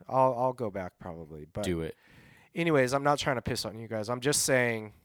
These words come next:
Speaker 1: I had some pretty bad
Speaker 2: You're
Speaker 1: experiences
Speaker 2: not
Speaker 1: while I'm
Speaker 2: pissing
Speaker 1: there.
Speaker 2: on a lot of people.
Speaker 1: Yeah. I had a good time there. And I actually liked how everything was interconnected in the downtown.
Speaker 2: Yeah.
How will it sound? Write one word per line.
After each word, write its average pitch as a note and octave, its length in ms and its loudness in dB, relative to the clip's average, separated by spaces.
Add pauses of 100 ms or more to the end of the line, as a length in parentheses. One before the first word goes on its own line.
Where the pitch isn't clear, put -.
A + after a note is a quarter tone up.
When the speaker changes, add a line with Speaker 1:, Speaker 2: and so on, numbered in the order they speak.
(640)
Speaker 1:
I A#2+ 60 -2
had A#2+ 140 0
some B2+ 140 -6
pretty A2 200 -4
bad G#2+ 180 -2
Speaker 2:
You're G2+ 40 -6
Speaker 1:
experiences D#3 500 -2
Speaker 2:
not C3 160 6
Speaker 1:
while A2 140 4
I'm - 60 2
Speaker 2:
pissing A2+ 220 2
Speaker 1:
there. A#2+ 60 -4
Speaker 2:
on G#2 100 -4
a G2 80 0
lot F#2+ 260 0
of E2+ 140 -4
people. D2 400 -8 (480)
Speaker 1:
Yeah. A#2 260 2 (600)
I G3+ 80 10
had D4 80 8
a C4+ 60 0
good D#3 200 -2
time G3 320 4
there. F#2+ 300 -4 (260)
And C#3 160 2
I D#3 120 6
actually E3+ 400 0
liked C#3 580 2
how C3 180 -2
everything C3 320 -4
was A2+ 140 -6
interconnected A#2 800 -8 (320)
in G#2+ 160 -10
the G2 100 -10
downtown. G2+ 580 -10 (220)
Speaker 2:
Yeah. G#2 240 0